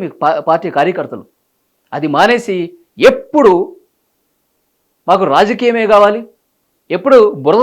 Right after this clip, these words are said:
చల్లటమే కావాలి, ఎప్పుడు అసత్య ప్రచారాలే కావాలనుకుంటే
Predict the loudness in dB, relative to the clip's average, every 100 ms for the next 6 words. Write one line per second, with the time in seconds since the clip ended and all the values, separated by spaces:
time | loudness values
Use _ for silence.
0 | 2 0 0 -2 0 0 -2 -6 _ _
1 | _ _ -10 -2 2 2 2 -2 -2 -2
2 | -2 0 0 2 2 0 -4 -6 -4